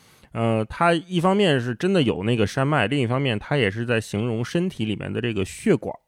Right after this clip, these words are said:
在皮肤上呈现出来的那个青色的状态，那种描写是很温柔的。但这种温柔呢，我们又知道它是一个即将消失的状态。就像我刚才说的，我们是站在三十岁到四十岁，或者是更长的年-，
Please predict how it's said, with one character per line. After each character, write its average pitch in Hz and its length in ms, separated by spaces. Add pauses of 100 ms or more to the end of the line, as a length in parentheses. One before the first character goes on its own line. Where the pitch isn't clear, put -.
(140)
在 113 180
皮 - 220
肤 113 120
上 135 160
呈 107 160
现 131 160
出 113 120
来 107 120
的 113 60
那 127 100
个 110 80
青 160 300
色 147 140
的 127 60
状 139 220
态， 101 200 (240)
那 277 180
种 95 240
描 101 260
写 90 280
是 - 200
很 98 220
温 131 160
柔 135 180
的。 - 120 (240)
但 196 160
这 202 120
种 113 220
温 190 120
柔 151 160
呢， 117 140
我 92 100
们 92 100
又 113 80
知 131 180
道 131 140
它 151 280
是 131 220
一 104 120
个 117 200
即 107 260
将 139 400
消 170 220
失 175 160
的 143 100
状 127 220
态。 98 160
就 127 120
像 123 180
我 90 160
刚 113 140
才 120 80
说 127 180
的， 113 100 (240)
我 - 60
们 104 80
是 143 80
站 160 240
在 120 460
三 196 340
十 107 240
岁 113 260
到 113 140
四 165 180
十 113 120
岁， 113 200
或 117 120
者 98 120
是 107 140
更 165 320 (160)
长 92 300
的 101 180
年-， 104 380